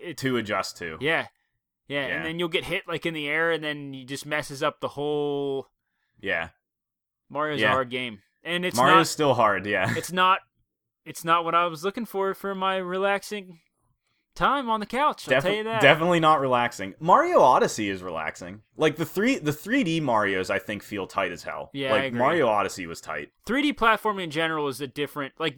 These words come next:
Speaker 1: the momentum in
Speaker 2: It's
Speaker 1: that is
Speaker 2: yeah.
Speaker 1: necessary, kind of.
Speaker 2: Yeah.
Speaker 1: So, it's a different experience, and I, I mean, everything about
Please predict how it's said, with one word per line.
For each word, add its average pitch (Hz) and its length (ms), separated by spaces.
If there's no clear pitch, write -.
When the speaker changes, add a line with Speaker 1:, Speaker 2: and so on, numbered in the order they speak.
Speaker 1:
the 175 100
momentum 202 460
in 185 100
Speaker 2:
It's 175 140
Speaker 1:
that 175 140
is 135 140
Speaker 2:
yeah. 139 140
Speaker 1:
necessary, 127 640
kind 117 260
of. 104 180
Speaker 2:
Yeah. 87 320
Speaker 1:
So, 156 520
it's 156 240
a 147 40
different 180 320
experience, 175 640
and 127 380
I, 170 120
I 175 60
mean, 185 180
everything 226 360
about 180 320